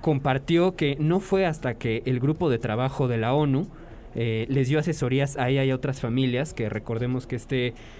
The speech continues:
eh, movimiento de Naciones Unidas vino a hacer un reporte especial acerca de la situación tan terrorífica que estaba dándose en México. Y cito, ella mencionaba, "Yo supe qué hacer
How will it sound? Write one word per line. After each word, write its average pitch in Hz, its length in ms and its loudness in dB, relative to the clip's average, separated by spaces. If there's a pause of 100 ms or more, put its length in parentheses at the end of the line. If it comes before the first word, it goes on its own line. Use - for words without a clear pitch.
(240)
eh, 117 200 2
movimiento 131 640 2
de 120 180 2
Naciones 127 460 0
Unidas 123 340 2
vino 135 480 2
a 110 320 0
hacer 127 240 -2
un 131 100 2
reporte 120 380 -2
especial 127 480 -2 (240)
acerca 135 300 -2
de 139 80 4
la 131 80 4
situación 143 440 0
tan 147 200 0
terrorífica 135 600 2
que - 80 -6
estaba 127 280 -2
dándose 127 320 0
en 117 80 0
México. 123 500 -2 (420)
Y 147 120 -2
cito, 139 420 0 (140)
ella 151 180 2
mencionaba, 127 560 0 (400)
"Yo 180 220 2
supe 208 320 0
qué 170 160 -2
hacer 151 500 0